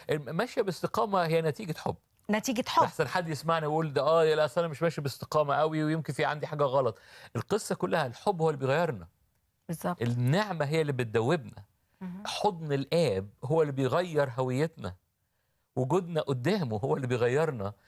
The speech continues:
Speaker 1: مش أنا بتغير وبعد كده باجي قدامه.
Speaker 2: مهم.
Speaker 1: أنا بتغير. فاكرة في زكريا تلاتة، أكيد أنت فاكرة يهوشع الكاهن العظيم، هو لابس ثياب قذرة.
Speaker 2: قذرة.
Speaker 1: فالقصة مش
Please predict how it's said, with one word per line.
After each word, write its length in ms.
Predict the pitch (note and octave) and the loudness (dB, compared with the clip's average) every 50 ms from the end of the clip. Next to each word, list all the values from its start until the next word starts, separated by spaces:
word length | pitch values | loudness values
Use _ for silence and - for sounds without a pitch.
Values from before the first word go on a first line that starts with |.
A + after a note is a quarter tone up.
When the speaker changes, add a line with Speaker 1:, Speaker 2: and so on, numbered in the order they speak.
| - - - - | -20 -18 -6 -4
Speaker 1:
مش 180 | C#3+ C3+ - - | -4 -4 -2 -2
أنا 120 | D#3 D3+ D3 | 0 0 2
بتغير 600 | C#3+ C3+ B2 B2+ C3 F3+ G#3+ G#3+ G3 F#3+ G3 F#3 | 0 0 0 2 0 0 0 2 2 2 2 2
وبعد 220 | D3+ C3 C3 C3 | 2 2 2 2
كده 140 | - - C#3+ | 2 -2 -2
باجي 200 | C3+ C#3 C3+ A#2+ | -2 -2 -2 -2
قدامه. 500 | A#2+ A#2+ A2+ G#2+ D#3 F#3 G3 D#3+ - G2+ - _ _ _ _ - - | -2 -2 -2 0 -2 -2 -2 -4 -10 -12 -14 _ _ _ _ -10 -8
Speaker 2:
مهم. 240 | G3 G3 G3 E3 - - _ _ - D3 | -4 -4 -4 -4 -4 -10 _ _ -6 -4
Speaker 1:
أنا 140 | D3+ D3+ D3 | -2 -2 0
بتغير. 640 | C3+ C#3 C3 C3+ C3 F#3 A3+ G#3+ F3 C#3+ C3 C3+ - - - - _ | 0 0 0 2 0 0 0 0 2 2 2 2 0 -4 -20 -18 _
فاكرة 360 | - D#3 C#3+ - F3+ D#3 C#3+ | -2 -2 -2 0 0 2 2
في 260 | C3 - - C3 B2+ A#2 | 0 0 -2 -2 -2 0
زكريا 420 | G#2 A#2+ - - B2+ C#3+ D#3 D3 | -2 -2 0 0 -2 0 0 -2
تلاتة، 400 | - - C3 C#3+ D3+ D3 - B2 | -2 0 2 2 2 2 0 -2
أكيد 200 | - - C#3+ C#3 | -2 -2 -4 -4
أنت 160 | C#3 C3 - B2 | -4 -4 -4 -4
فاكرة 320 | - D#3+ D#3+ - C3+ B2 | -4 -4 -4 0 2 2
يهوشع 460 | A#2 A2 D3+ E3+ - - - B2+ A#2 - _ _ - - - _ _ - - - | 2 4 2 0 0 -2 -4 -6 -6 -6 _ _ -20 -20 -20 _ _ -16 -6 -4
الكاهن 340 | B2+ G#2+ - D#3+ E3 D#3 D3+ | -4 -2 0 0 0 0 0
العظيم، 440 | C3+ - A2+ A#2 B2 E3 D3 - - - | -2 -2 -2 -4 -4 -6 -8 -8 -6 -2
هو 140 | C3 D#3 D3 | 0 0 4
لابس 420 | D#3+ F#3 F#3+ E3+ E3 - - - | 4 2 2 2 0 -2 -2 0
ثياب 180 | F3 F3+ F#3+ F#3 - | 2 2 2 0 -2
قذرة. 340 | - G3+ G#3 F#3 E3 - - | -4 -4 0 2 0 0 0
Speaker 2:
قذرة. 360 | G3+ F#3+ F#3+ D#3 - - - _ _ _ _ _ _ _ - | -4 -8 -8 -10 -14 -14 -18 _ _ _ _ _ _ _ -10
Speaker 1:
فالقصة 760 | - - C#3+ C3 - - C#3 B2 - - G#3+ - - F#3 E3 | -2 -2 -2 -2 0 -4 -4 -4 -2 -2 -4 -2 0 -2 -2
مش 200 | D#3 C#3+ - | -2 -2 -4